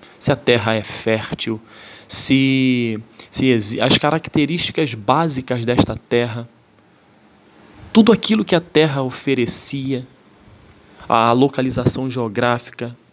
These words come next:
aquilo que estava ao redor dela, é um reconhecimento. Então, tudo isso Moisés orientou. E os doze espias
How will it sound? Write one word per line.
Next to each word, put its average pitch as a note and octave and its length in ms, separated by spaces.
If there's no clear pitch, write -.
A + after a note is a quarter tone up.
aquilo C#3+ 320
que - 80
estava C3 300
ao A#2+ 40
redor A#2 380
dela, A#2 420
é C3 60
um C#3+ 100
reconhecimento. C3 1300
Então, D3+ 340
tudo F3+ 320
isso D#3 460
Moisés B2 520
orientou. A#2 560
E D3 60
os D3+ 140
doze D3+ 420
espias C3 880